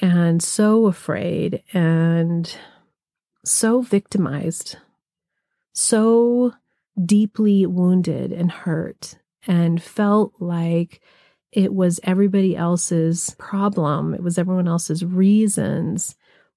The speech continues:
why I felt this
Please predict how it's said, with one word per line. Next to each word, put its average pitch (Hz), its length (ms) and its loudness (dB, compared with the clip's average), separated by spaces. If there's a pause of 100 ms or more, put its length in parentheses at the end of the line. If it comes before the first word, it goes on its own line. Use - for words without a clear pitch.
(140)
why 170 640 2 (120)
I 170 160 0
felt 156 460 -2 (240)
this 160 640 -2